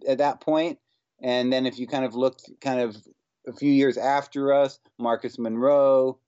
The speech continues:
you know, all these just fabulous people that can also juggle were a part of it and just became an important part of my,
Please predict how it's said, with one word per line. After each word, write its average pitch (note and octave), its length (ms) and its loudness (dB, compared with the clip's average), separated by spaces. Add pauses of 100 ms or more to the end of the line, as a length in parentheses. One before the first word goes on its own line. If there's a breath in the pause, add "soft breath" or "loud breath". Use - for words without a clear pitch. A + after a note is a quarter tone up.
(160)
you C#3 80 -4
know, C3 80 0
all D3 240 0
these E3+ 200 0
just - 220 -6
fabulous D3+ 520 -2
people C3 460 -2
that A#2+ 280 0
can A#2+ 140 -8
also A#2+ 260 -2
juggle A2+ 500 -2 (200)
were A2 100 -2
a A2 60 -4
part B2+ 260 0
of A2 100 -2
it G2 200 0
and F#2+ 500 -8
just C3+ 180 -4
became D3 300 -2
an B2 220 -2
important C#3 500 -2
part C3 180 0
of A#2 120 -8
my, A#2 340 -2